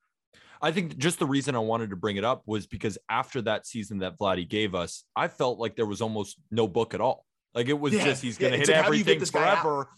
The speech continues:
Speaker 1: And there wouldn't be a plan ever to kind of stop him. Not that he'd,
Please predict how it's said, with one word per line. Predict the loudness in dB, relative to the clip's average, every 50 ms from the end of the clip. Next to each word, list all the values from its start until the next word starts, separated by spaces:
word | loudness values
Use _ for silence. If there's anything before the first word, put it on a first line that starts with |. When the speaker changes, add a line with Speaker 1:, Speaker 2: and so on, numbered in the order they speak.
| -20 -12 -10
Speaker 1:
And | -6 -4
there | -2 -2 -2
wouldn't | -2 -2 -4 -4 -4 -6 -8 -10
be | -8 -6 -6
a | -6
plan | -6 -8 -8 -6 -4 -2 -2 -4 -4 -4 -4
ever | -4 -4 -2 -2 -4
to | -4 -6
kind | -10 -10 -10 -10
of | -10
stop | -6 -2 0 0 0 0 -2
him. | -6 -2
Not | -2 -2 -2 -2 -2
that | -6 -6 -6
he'd, | -6 -8 -6 -6 -8 -8